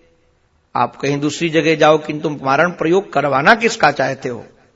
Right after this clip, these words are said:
मैंने सोचा कि कोई इसके मानस में किसी के प्रति द्वेष हो तो हमसे बातचीत करेगा, तो मैं दोष,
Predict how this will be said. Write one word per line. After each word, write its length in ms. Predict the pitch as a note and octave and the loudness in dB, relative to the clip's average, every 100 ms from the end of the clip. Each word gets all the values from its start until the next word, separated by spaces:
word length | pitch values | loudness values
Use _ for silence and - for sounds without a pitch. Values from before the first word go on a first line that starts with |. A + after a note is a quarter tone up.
| _ _ _ _ _ _ _ _ _ D3 | _ _ _ _ _ _ _ _ _ -4
मैंने 120 | D#3+ | -2
सोचा 340 | E3+ E3 F3 | 0 6 6
कि 140 | E3+ E3+ | 4 0
कोई 200 | E3+ E3+ | 0 0
इसके 260 | - - | 0 -2
मानस 380 | D3 D3 D#3 D#3 | 0 0 0 -6
में 100 | D3+ | -8
किसी 300 | - C#3+ D#3 | -8 -8 -6
के 140 | D3+ | -6
प्रति 300 | D3 C#3+ C#3 | -6 -6 -8
द्वेष 360 | B2 D3 D#3+ - | -4 0 0 0
हो 400 | B2+ C#3 C3 - - - _ _ _ _ _ _ _ _ | 0 0 0 -6 -20 -20 _ _ _ _ _ _ _ _
तो 80 | - | 0
हमसे 260 | D3+ D#3 F3+ | 0 0 4
बातचीत 420 | D#3+ E3+ E3+ E3+ | 6 6 4 -2
करेगा, 320 | G3 G3+ F#3+ | 0 4 4
तो 140 | F#3+ F#3 | 2 0
मैं 180 | F3 | 0
दोष, 300 | D#3 F3+ - | 2 2 0